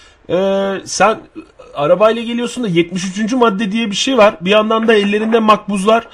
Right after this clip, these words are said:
e, trafik polisleri var Kızılay'dan Sığıya'ya doğru olan güzergahta. Ne yapıyorsun? Kulaklık mı var sende? Onunla konuşuyorsun değil mi?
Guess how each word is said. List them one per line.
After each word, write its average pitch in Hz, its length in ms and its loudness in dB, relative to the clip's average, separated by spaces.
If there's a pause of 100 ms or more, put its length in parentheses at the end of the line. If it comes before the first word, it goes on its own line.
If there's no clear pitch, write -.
(400)
e, 170 220 2
trafik 190 340 -2
polisleri 220 420 -2
var 208 160 4
Kızılay'dan 170 600 4
Sığıya'ya 175 560 2
doğru 165 340 2 (360)
olan 165 340 6
güzergahta. 160 760 4 (300)
Ne 147 60 0
yapıyorsun? 233 340 2
Kulaklık 196 580 0
mı 233 140 -2
var 147 140 4
sende? 131 320 0
Onunla 147 240 0
konuşuyorsun 143 460 -6
değil 214 100 -8
mi? 135 80 -10